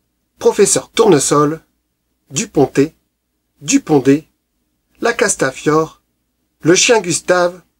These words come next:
et Madame Vleck, la cuisinière de Tournesol. Ces seize personnages existent sous six couleurs différentes, rouge, bleu, vert, jaune, blanc et violet,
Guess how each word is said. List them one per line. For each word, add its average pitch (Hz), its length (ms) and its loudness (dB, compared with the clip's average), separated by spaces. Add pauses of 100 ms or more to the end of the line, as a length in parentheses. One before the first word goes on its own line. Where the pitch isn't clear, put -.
(540)
et 160 80 2
Madame 151 340 2
Vleck, - 440 -14 (500)
la 139 80 -10
cuisinière 151 720 2
de 127 80 -14
Tournesol. 131 600 0 (380)
Ces 175 180 0
seize 269 220 0
personnages 202 680 0 (140)
existent 214 460 -2 (100)
sous - 160 -6
six - 220 0
couleurs 226 300 -2
différentes, 160 640 -8 (260)
rouge, 160 520 0
bleu, 214 340 0 (220)
vert, 160 400 -2 (160)
jaune, 156 320 2 (180)
blanc 180 320 0 (300)
et 262 80 2
violet, 151 360 0